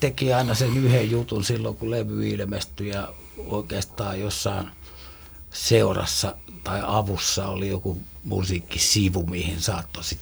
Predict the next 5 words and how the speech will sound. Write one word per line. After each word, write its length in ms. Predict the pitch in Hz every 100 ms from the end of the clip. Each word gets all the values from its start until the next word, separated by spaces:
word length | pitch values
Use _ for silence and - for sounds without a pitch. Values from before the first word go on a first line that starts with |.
| -
tulla 240 | 90 92
joku 220 | 90 -
semmonen 320 | - 87 87 82 -
pieni 380 | 87 80 80 - - - - - - - - - - - -
nurkka, 540 | 101 85 - - -